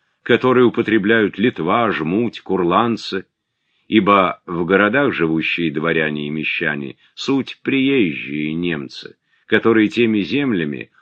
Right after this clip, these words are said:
около тринадцатого столетия завладели по неправедному папскому благословению.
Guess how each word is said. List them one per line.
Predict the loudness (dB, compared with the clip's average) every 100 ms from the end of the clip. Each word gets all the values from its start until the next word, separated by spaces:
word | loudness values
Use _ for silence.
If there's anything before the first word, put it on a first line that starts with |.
| _ 2
около | 2 4 2 2
тринадцатого | 0 0 2 2 0 -4 -6 -6 -4
столетия | -4 -4 0 -2 -2 -4 -4
завладели | -4 -4 -2 -2 -2 0 -2 -4 _ _
по | 2
неправедному | 2 0 0 0 0 -2 -4 -4 -4
папскому | -6 -6 -6 -6 -16 -10 -10 -8
благословению. | -8 -8 -10 -12 -10 -10 -12 -18